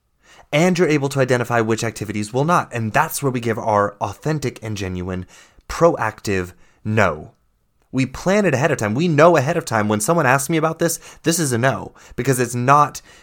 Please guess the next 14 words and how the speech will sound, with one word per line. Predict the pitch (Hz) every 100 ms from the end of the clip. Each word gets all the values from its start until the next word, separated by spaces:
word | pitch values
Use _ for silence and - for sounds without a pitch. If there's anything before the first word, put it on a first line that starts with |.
| -
within | 131 131 156 156 143
this | 131 120 160
space | - - 156 127 -
that's | 110
gonna | - 120
bring | 117 123
me | 117
closer | - - 165 - 120
to | 110 - 127 113 110 - - -
my | 113
truest | - - 135 127 -
desires | 104 101 95 90
in | 92
life. | 82 85